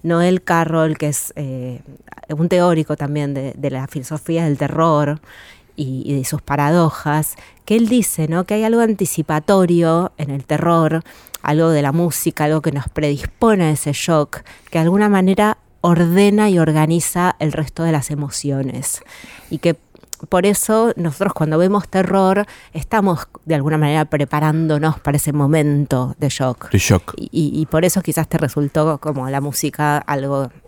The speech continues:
Speaker 1: que, bueno, que quizás está un poco de más ahora y, y que está buena esta idea del, del shock en seco.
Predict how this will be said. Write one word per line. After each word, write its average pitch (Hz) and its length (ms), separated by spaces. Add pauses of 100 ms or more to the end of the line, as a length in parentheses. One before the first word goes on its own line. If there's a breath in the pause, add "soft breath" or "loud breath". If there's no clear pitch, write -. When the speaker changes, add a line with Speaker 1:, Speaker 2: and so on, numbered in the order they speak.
(200)
Speaker 1:
que, 131 320
bueno, 143 340
que 127 120
quizás 151 280
está 156 240
un 151 80
poco 147 420 (540 loud breath)
de 147 160
más 160 320
ahora 151 200
y, 147 200
y 143 120
que - 100
está 160 180
buena 175 220
esta 143 180
idea 143 220
del, 143 420
del 139 200
shock - 420 (100)
en 147 180
seco. - 440